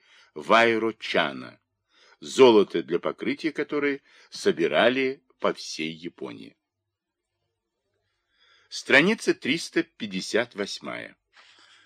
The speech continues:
Буддийские храмы стали исчисляться тысячами.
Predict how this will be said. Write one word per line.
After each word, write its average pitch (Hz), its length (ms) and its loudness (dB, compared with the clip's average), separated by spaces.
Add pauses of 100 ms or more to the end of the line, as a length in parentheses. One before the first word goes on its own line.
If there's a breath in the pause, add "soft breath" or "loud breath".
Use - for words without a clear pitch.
(600 soft breath)
Буддийские 185 680 2
храмы 185 380 4
стали 165 560 2
исчисляться 123 880 -2
тысячами. 64 800 -12